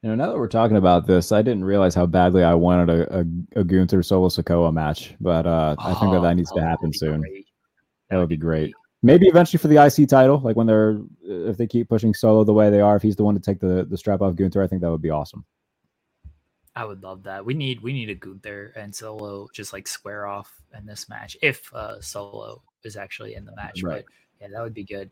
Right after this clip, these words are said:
Speaker 2: All right, let me give you, let me give you a, besides the Cody parlay, I, I
Speaker 1: Okay.
Speaker 2: like a Rollins Iron Man Gunther elimination parlay as well.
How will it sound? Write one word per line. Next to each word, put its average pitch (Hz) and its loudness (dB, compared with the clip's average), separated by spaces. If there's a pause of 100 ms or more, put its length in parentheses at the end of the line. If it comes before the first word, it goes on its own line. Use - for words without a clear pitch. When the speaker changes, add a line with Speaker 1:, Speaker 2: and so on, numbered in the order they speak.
(220)
Speaker 2:
All 120 -2
right, 113 -4
let 131 2
me 175 4
give 165 2
you, 147 2
let 123 -6
me 139 -2
give 143 -2
you 127 -2
a, 117 -4
besides 147 -2
the 151 -4
Cody 123 -4
parlay, 101 -12 (580)
I, 117 -4
I 120 -4
Speaker 1:
Okay. 120 -4
Speaker 2:
like 139 0 (220)
a 131 -2 (160)
Rollins 165 -2
Iron 143 0
Man 135 -6 (680)
Gunther 143 -6
elimination 117 -10 (480)
parlay 110 -18 (400)
as 113 -20
well. 62 -20